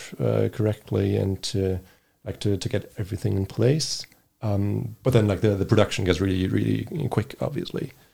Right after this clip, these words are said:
Then it's like, do, do, do, do, do, you can just, like, output a couple, a couple meters, um, easily. Um, but it's, yeah, it really depends. I, I need to figure that out based on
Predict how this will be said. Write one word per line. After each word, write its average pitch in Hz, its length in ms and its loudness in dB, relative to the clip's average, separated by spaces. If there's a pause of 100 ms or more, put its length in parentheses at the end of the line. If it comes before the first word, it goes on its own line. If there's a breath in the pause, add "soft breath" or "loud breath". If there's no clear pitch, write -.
(180)
Then 110 120 0
it's 95 100 -2
like, 87 180 -2
do, 90 80 -8
do, - 160 -12
do, 107 140 -4
do, 104 100 2
do, 98 200 2
you 92 80 -2
can 98 160 -2
just, 90 180 -8
like, - 180 -8
output - 260 -8
a - 20 -14
couple, - 380 -6
a 107 100 -4
couple 98 300 -4
meters, 92 360 0 (440 soft breath)
um, 92 580 -2
easily. 117 500 2 (800)
Um, 101 680 2 (160)
but 120 140 6
it's, - 640 0
yeah, 147 180 8
it - 280 2
really 135 220 6
depends. 113 480 2
I, 110 260 6
I 117 40 6
need 120 180 6
to 117 80 0
figure 104 180 2
that 101 200 6
out 98 280 2 (480)
based 101 340 -4
on 95 340 0